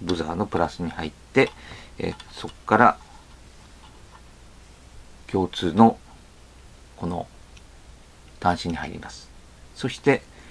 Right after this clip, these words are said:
リレーを介してオンになると、回路がこのマイナス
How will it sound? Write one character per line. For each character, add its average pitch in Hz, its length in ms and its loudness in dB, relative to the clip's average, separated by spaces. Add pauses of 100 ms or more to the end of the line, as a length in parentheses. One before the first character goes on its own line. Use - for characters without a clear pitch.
(220)
リ 95 140 0
レ 98 180 6
ー 92 40 6
を 87 40 2
介 90 260 2
し - 120 -12
て 117 280 2 (920)
オ 101 160 6
ン 92 80 2
に 80 160 -2
な 76 80 -6
る - 80 -8 (140)
と、 120 240 6 (560)
回 90 220 0
路 78 140 -6
が 98 280 6 (2750)
こ - 80 -10
の 80 180 -4 (200)
マ 90 120 4
イ 90 80 0
ナ 87 140 0
ス - 200 -4